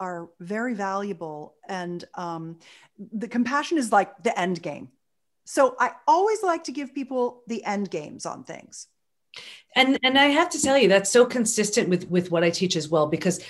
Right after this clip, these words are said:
Speaker 1: Good.
Speaker 2: coming out of an experience with, with betrayal, let's say, for example, first, at first, you're so sad, and then you become really angry,
Speaker 1: Yeah.
Speaker 2: which is good, 'cause ang-, anger is movement. And then you move towards pity.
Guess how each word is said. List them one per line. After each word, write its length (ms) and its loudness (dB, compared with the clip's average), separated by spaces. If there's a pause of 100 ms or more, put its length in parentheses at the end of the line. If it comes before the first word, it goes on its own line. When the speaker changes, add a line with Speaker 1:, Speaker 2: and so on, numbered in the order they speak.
(100)
Speaker 1:
Good. 140 -8
Speaker 2:
coming 280 0
out 120 6
of 60 4
an 80 0
experience 640 0 (180)
with, 380 2 (180)
with 280 0
betrayal, 400 -2
let's 200 -4
say, 120 -2
for 120 -8
example, 460 -4 (140)
first, 600 2
at 160 -2
first, 260 -2
you're 80 -2
so 260 -2
sad, 540 -6 (480)
and 180 6
then 140 6
you 100 0
become 340 -4
really 320 2
angry, 440 -4 (380)
Speaker 1:
Yeah. 120 -2
Speaker 2:
which 160 4
is 100 -4
good, 240 2
'cause 160 -2
ang-, 280 0
anger 280 2
is 160 2
movement. 520 0 (220)
And 140 2
then 140 6
you 80 4
move 180 0
towards 380 -2
pity. 500 -4